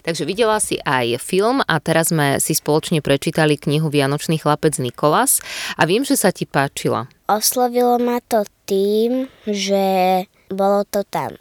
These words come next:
Speaker 2: o Vianociach a bolo to hlavne o chlapcovi Nikolásovi, ktorého otec odišiel na výpravu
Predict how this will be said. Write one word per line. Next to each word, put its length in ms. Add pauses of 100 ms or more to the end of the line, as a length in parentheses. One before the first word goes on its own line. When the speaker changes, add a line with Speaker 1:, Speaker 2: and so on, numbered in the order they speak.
Speaker 2:
o 160
Vianociach 1080 (200)
a 400 (320)
bolo 480
to 160 (240)
hlavne 880 (400)
o 320 (420)
chlapcovi 800
Nikolásovi, 1200 (160)
ktorého 560
otec 720 (480)
odišiel 480
na 240
výpravu 720